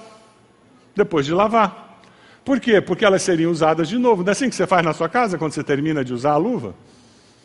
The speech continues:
E a historinha É a conversa entre duas luvas que estão no varal. E uma delas vira pra outra e diz:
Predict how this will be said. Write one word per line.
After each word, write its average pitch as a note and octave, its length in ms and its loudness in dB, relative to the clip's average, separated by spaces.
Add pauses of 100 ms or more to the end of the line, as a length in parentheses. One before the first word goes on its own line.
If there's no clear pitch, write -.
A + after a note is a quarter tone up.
(1300)
E G3+ 80 -2
a - 20 4
historinha F#3 720 0 (720)
É D#3 100 0
a E3+ 60 4
conversa F3 520 0
entre E3+ 220 -2
duas D#3+ 340 0
luvas D#3+ 400 -4
que D3 80 -12
estão D#3 240 -4
no D#3 80 -2
varal. C#3+ 600 0 (1500)
E C#3+ 80 0
uma E3+ 160 2
delas D3 340 4
vira D3+ 200 4
pra B2+ 120 0
outra D3+ 260 2
e A#2+ 40 -4
diz: B2+ 360 -6